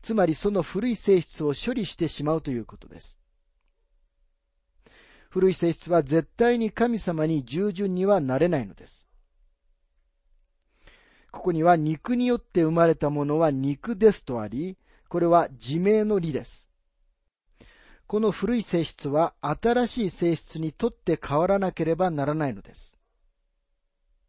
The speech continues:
ですから私たちが新しい性質をいただくためには、霊的な誕生が不可欠なのです。さて、ユダヤ人の指導者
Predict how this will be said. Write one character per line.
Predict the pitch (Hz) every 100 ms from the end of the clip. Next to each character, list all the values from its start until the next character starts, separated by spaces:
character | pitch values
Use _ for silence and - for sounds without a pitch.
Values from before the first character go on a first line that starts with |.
| _ _ _ _ _ 170
で |
す | 165
か | 156
ら | 143
私 | 143 151 175
た | 160
ち | - 156
が | 160 -
新 | 143 - 220 247
し | - 220
い | 175
性 | - 170
質 | - -
を | 151 143
い |
た | 175
だ | 165 151
く |
た | - 139
め | 127
に | 120
は、 | 143 185 - _ - -
霊 | 127 202 233
的 | 233 -
な | 208 202
誕 | - 170 175
生 | 151 160 156
が | 160
不 | - -
可 | 202
欠 | 196 170 180
な | 156
の | 110
で | - -
す。 | - _ _ _ _ _ _ _ _ _ _ _ _ _ _ _ _ _ _ _ _ _ _ _ _ _ _ _ _ - - - -
さ | - 160
て、 | 151 143
ユ | 165
ダ | 196
ヤ | 240 233
人 | 180 151
の | 135
指 | - 147 147
導 | 196 -
者 | 123 -